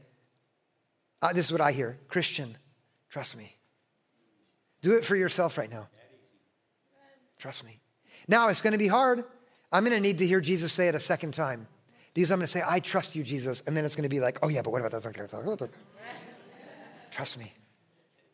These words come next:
So the path of growth is slow and steady. It's not all at once. It's like that in every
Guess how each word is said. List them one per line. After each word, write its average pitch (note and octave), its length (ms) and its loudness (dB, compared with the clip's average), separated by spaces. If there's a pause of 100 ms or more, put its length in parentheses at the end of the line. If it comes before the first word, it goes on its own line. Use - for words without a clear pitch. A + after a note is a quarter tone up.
(1080)
So E3 340 0 (800)
the F3 100 0
path G3+ 500 2
of E3 180 -4
growth E3+ 600 2 (2500)
is D#3+ 140 0
slow F3+ 320 2
and E3 100 -2
steady. C3 400 -2 (1080)
It's - 140 -4
not F3+ 200 4
all E3+ 160 4
at D3+ 60 0
once. C3 360 -4 (1600)
It's F#3 200 2
like A3+ 200 6
that A#3 140 6
in F#3 260 0
every G#3+ 580 2